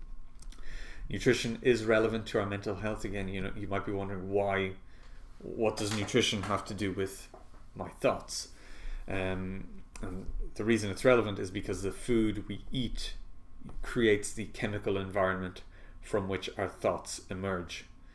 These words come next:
Uh, and this means that we can make ourselves more prone to negativity, uh, to depression, to anxiety, and so on by the foods we eat. And then on top of this, if we're fasting frequently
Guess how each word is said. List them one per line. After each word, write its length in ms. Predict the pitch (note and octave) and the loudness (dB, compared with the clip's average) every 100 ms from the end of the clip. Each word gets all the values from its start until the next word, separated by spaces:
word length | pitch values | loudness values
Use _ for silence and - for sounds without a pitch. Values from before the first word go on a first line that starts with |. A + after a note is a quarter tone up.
| - - - | -18 -14 -10
Uh, 60 | F#2+ - | -8 -4
and 100 | F#2 | -2
this 180 | G2 | 0
means 200 | A2 G2 | -2 -2
that 120 | G2+ G2 | -2 -2
we 80 | |
can 180 | F#2 F#2+ | -2 -2
make 200 | F#2+ F#2+ | 0 0
ourselves 600 | G2+ - G#2 F#2 F#2 - | 0 2 2 0 -2 -6
more 260 | G2 F#2+ G2 | -4 0 0
prone 600 | - - A2 A2 A2 A2+ - | -2 2 2 2 -4 -10 -12
to 220 | - A2+ G#2 | -6 -4 -2
negativity, 760 | G#2 G#2+ G2+ A2+ A#2+ C#3+ D3 - - - - G2 | 0 0 0 0 2 2 0 -6 -18 -18 -10 -4
uh, 240 | F#2 F2+ F2+ | -2 -4 -6
to 140 | - | -8
depression, 540 | F#2 - A2+ G#2+ A#2 | -8 -2 0 0 -4
to 160 | G2 - | -4 -4
anxiety, 500 | F#2 F2+ A2+ G#2+ G#2+ | -4 2 4 4 2
and 120 | G2 | -2
so 240 | - A2 G#2 | -2 0 0
on 200 | G#2+ G2+ - - - | -2 -4 -12 -20 -4
by 160 | G2+ F#2+ | 0 2
the 80 | F#2 | 0
foods 400 | - A2 G2 - | 0 0 -2 -8
we 80 | - | -4
eat. 360 | B2+ A#2+ - - - - - - - - - - - | 0 0 -2 -8 -10 -12 -12 -10 -10 -8 -8 -6 0
And 100 | A2+ | 2
then 120 | G#2+ | 2
on 100 | G#2+ | 0
top 260 | - A#2 | 4 4
of 80 | A2+ | 4
this, 260 | G2+ F#2+ - - - - | 0 0 -4 -12 -16 -8
if 160 | G#2 - | -6 0
we're 160 | G2 | 0
fasting 680 | F#2 - G#2 G#2+ - A2 G2+ G2+ | 2 0 0 -2 -2 -2 -2 -4
frequently 760 | - G#2+ G#2+ G2 G#2+ G#2+ G#2 | 0 0 0 -2 0 0 -2